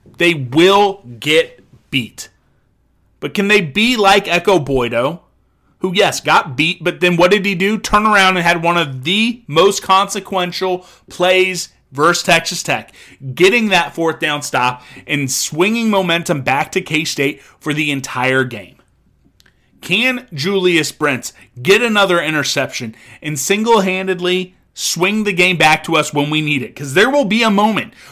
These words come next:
where we need Julius Brents. We need Echo Boydo. We need Josh Hayes, Kobe Savage, Drake Cheatham, Sincere Mason. We're going to need one of these guys. Omar Daniels,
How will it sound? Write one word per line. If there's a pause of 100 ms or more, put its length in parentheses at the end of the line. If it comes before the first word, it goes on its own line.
(120)
where
we
need (160)
Julius
Brents. (240)
We
need
Echo
Boydo.
We
need
Josh
Hayes,
Kobe
Savage,
Drake
Cheatham,
Sincere
Mason. (1600)
We're
going
to
need (200)
one
of
these
guys. (300)
Omar
Daniels,